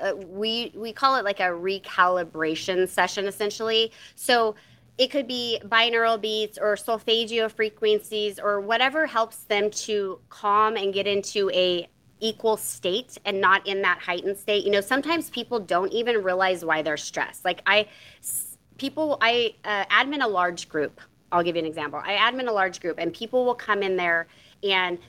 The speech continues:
vent or say things. You know, it's a group for women to talk. And I always ask them, like, "But why do you think this is coming up for you?" And they'll go, "Well, this and that and that." And then so, like, as you ask more questions and you start, like,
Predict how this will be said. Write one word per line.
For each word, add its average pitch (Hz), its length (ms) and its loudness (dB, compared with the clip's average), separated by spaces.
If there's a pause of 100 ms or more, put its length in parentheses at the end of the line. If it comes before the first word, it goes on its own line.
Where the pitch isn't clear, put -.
vent 226 600 0
or 185 400 2
say 233 280 -4
things. 208 480 0
You 202 60 0
know, 196 100 0
it's 196 140 0
a 214 60 -4
group 214 240 -4
for 220 100 -2
women 202 320 2
to 190 80 -6
talk. 151 480 -4
And 202 220 -4
I 214 140 2
always 269 280 0
ask 247 240 0
them, 233 160 -4
like, 190 300 2 (1500)
"But 214 360 4
why 240 300 2
do 285 80 -4
you 285 120 -2
think 240 320 -6
this 208 200 0
is 190 140 -4
coming 165 400 2
up - 160 0
for - 180 -8
you?" 69 220 -16 (220)
And 185 100 2
they'll 165 100 0
go, 151 160 -8
"Well, 196 140 -10
this 381 220 2
and 339 100 0
that 370 160 2
and 339 100 0
that." 359 240 -2
And 233 120 -2
then 214 200 -2
so, 214 140 -2
like, 202 260 -4
as 285 300 4
you 302 140 -4
ask 220 340 2
more 220 100 0
questions 151 560 -2
and 165 140 -2
you 170 60 -4
start, 185 340 2
like, 180 280 2